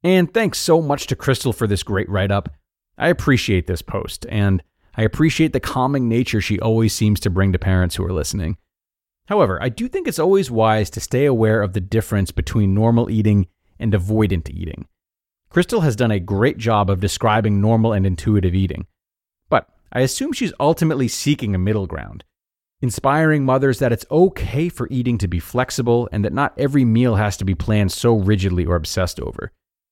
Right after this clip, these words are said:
But I assume she also trusts us to not fall victim to the other side of the spectrum, taking no dietary or health precautions ever in any meal. You know, it's ultimately a balancing act, because if you find that you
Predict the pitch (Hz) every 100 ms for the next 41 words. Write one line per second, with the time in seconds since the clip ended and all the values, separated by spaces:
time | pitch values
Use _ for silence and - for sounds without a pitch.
0 | _ _ _ 117 - - 117 120 - 220
1 | - - 196 254 - 117 - 107 101 -
2 | 107 - - _ - 143 156 156 - -
3 | 143 131 113 123 123 107 104 - 131 165
4 | 170 127 92 90 85 - 92 - - 64
5 | - _ _ _ - 123 113 113 113 147
6 | 131 101 95 92 101 92 90 85 92 -
7 | - 104 90 - 87 92 85 90 - 110
8 | 104 95 90 107 64 - _ _ _ _
9 | _ _ - 107 101 139 175 151 127 107
10 | 90 123 135 110 90 - - - - 104
11 | 98 - _ _ - - 123 - 147 170
12 | 165 123 120 107